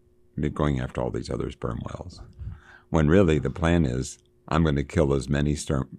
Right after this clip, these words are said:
per-, sperm whales as I can, and eventually I'm gonna get to Moby Dick." <laughs> And that's, we had that in the last chapter. And so you can see it's just,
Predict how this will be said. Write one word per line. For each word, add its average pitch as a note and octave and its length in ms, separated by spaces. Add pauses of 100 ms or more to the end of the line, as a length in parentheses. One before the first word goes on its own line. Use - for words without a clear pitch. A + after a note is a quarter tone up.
per-, - 200
sperm F#2 300
whales C#2+ 240
as C#2 140
I B1 100
can, D#2 260
and B1 140
eventually C#2 380
I'm A#1+ 80
gonna A#1 160
get A#1+ 180
to - 60
Moby - 340
Dick." - 220 (680)
<laughs> - 80 (640)
And F#2 100
that's, G2+ 180
we F#2 280
had G2 140
that F2+ 100
in - 80
the E2+ 60
last E2 260
chapter. C2+ 440 (360)
And E2+ 120
so F2 120
you D#2+ 100
can D#2+ 160
see F#2 200
it's C#2 220
just, C#2+ 360